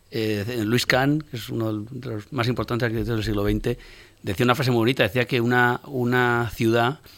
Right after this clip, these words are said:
era un lugar en el que un niño, mm, pequeño podía recorrerla y decidir lo que quería hacer con su vida, ¿no? Yo creo que al final la imbricación entre arquitectura y la biografía de las personas,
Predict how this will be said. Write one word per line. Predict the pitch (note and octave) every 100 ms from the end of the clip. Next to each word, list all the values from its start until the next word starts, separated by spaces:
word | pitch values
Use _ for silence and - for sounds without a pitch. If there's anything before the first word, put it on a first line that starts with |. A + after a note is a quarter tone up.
| - _ -
era | A#2 A#2+
un |
lugar | A#2+ A#2+ B2 A#2+
en |
el | A2 G#2
que |
un | A#2 B2
niño, | B2+ B2+ A#2+ - _ _ -
mm, | A2 G#2+ G#2
pequeño | A2 G#2+ B2 B2 B2+ C#3+ - _ - -
podía | A2 A2+ B2+
recorrerla | B2+ A#2 A2+ A#2+ B2 B2+ C#3 - - - - - -
y | A2+ A2
decidir | A2 G2+ A2 A2+
lo | B2
que | G#2+
quería | G#2+ G#2+
hacer | A#2+
con | A2+
su | G#2 G2+
vida, | C3+ G2 F#2
¿no? | D#3 F3 _ -
Yo | G#2 A2
creo | A2+
que | A#2
al | A2+
final | G#2+ A2 A#2 A#2
la | G2+ G2 F#2+ - _
imbricación | A2+ G#2 G#2 G2 A#2
entre | B2 A#2+
arquitectura | A2+ G#2+ G2+ G2+ A#2+ A#2 A2 - - - - _
y | A2 G#2+
la | G#2+
biografía | G2+ G2 F#2 A#2
de | C#3
las | -
personas, | G2 - D#3 C#3+ -